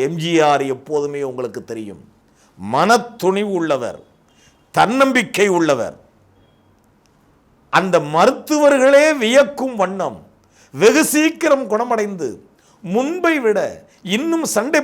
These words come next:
பயிற்சிகள் நிறையாக எடுத்துக்கொண்டு, அதற்கு பிறகு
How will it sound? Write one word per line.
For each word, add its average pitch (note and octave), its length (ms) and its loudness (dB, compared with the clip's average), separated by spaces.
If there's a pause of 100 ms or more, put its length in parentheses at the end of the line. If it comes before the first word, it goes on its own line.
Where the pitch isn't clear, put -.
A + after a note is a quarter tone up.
பயிற்சிகள் C4 480 -2
நிறையாக C4 480 2
எடுத்துக்கொண்டு, G3+ 580 -4 (1160)
அதற்கு E3 400 -2
பிறகு E3 300 0